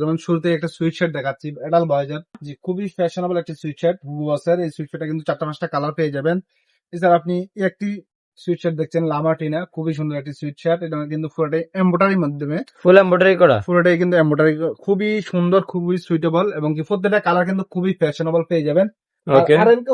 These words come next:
Speaker 1: হোলসেল পয়েন্ট মানে ভালো কিছু, আর আর এন কে হোলসেল পয়েন্ট থেকে আপনি ভালো কিছু প্রোডাক্ট নিয়ে বিজনেস করতে পারেন অল্প কিছু পুঁজি নিয়ে।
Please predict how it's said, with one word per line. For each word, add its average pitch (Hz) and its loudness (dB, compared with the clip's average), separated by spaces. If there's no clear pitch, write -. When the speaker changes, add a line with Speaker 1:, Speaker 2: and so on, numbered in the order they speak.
Speaker 1:
হোলসেল 220 -2
পয়েন্ট 226 2
মানে 233 -4
ভালো 170 0
কিছু, 151 -6
আর 143 -2
আর 170 -2
এন 180 -2
কে 190 -6
হোলসেল 202 4
পয়েন্ট 214 0
থেকে 208 2
আপনি 202 -4
ভালো 180 4
কিছু 208 -2
প্রোডাক্ট 185 0
নিয়ে 226 -2
বিজনেস 185 2
করতে 220 2
পারেন 233 2
অল্প 214 2
কিছু 214 -4
পুঁজি 208 0
নিয়ে। 127 0